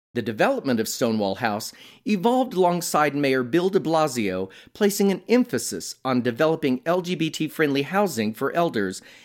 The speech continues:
as part of his housing plan for New York City. Units in the building include fifty-four studio apartments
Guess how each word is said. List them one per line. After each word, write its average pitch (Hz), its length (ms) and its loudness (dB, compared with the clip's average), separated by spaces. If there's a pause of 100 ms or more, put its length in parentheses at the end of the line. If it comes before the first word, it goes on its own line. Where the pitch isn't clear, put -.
(100)
as 139 120 -2
part 143 260 0
of 120 120 -2
his 117 160 -4
housing 185 420 0
plan 127 320 -2
for 123 160 -2
New 117 100 4
York 120 220 0
City. - 420 -4 (380)
Units 185 400 2
in 117 120 2
the 107 60 2
building 107 440 0
include 143 400 -2
fifty-four 196 720 -2
studio 135 420 2
apartments 110 640 -4